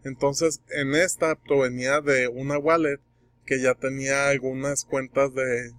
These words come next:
retiros y depósitos. Entonces, definitivamente, pues, funcionaba con un esquema Ponzi y van a continuar haciéndolo del mismo modo. Así que, pues, espero que tengan cuidado, les sirva de advertencia y aprendan con la experiencia.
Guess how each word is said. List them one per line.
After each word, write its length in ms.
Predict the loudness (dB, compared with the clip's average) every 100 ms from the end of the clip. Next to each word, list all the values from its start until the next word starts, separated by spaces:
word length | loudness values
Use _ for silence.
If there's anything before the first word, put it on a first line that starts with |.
| -12
retiros 600 | -6 -6 -4 -4 -4 -4
y 40 | -4
depósitos. 840 | -4 0 0 0 -6 -8 -10 -14 _ _ _ -20 -20 _
Entonces, 760 | -12 -2 0 2 2 2 0 -4
definitivamente, 1200 | -4 -2 -4 -2 0 2 0 -4 0 4 4 4 2
pues, 480 | 0 0 0 -6 -8 _ _ _ _ _ _ _ _
funcionaba 600 | -2 -2 0 -2 2 2
con 180 | 2 -2
un 160 | -2 -4
esquema 380 | -2 -2 0 -2
Ponzi 400 | -2 -6 -4 -4
y 300 | -2 -2 0
van 200 | 0 0
a 60 |
continuar 480 | -4 -6 -6 -6 -6
haciéndolo 480 | -6 -6 -4 2 2
del 100 | 2
mismo 300 | -2 -8 -6
modo. 320 | -6 -6 -10 -20 _ _ _ _ _ _ -6
Así 340 | -4 -2 -2
que, 420 | 0 4 6 4 2
pues, 200 | -4 -4
espero 540 | -6 2 4 6 4
que 140 | 2 -4
tengan 360 | -4 -4 -6
cuidado, 560 | -6 -2 4 4 6 4
les 180 | 0 -4
sirva 260 | -4 2
de 60 | 2
advertencia 640 | 2 -2 -4 -6 -4 -4
y 40 | 0
aprendan 540 | -2 -2 -6 -2 -4
con 140 | -4 -6
la 80 |
experiencia. 600 | -8 -4 -6 -6 -10 -12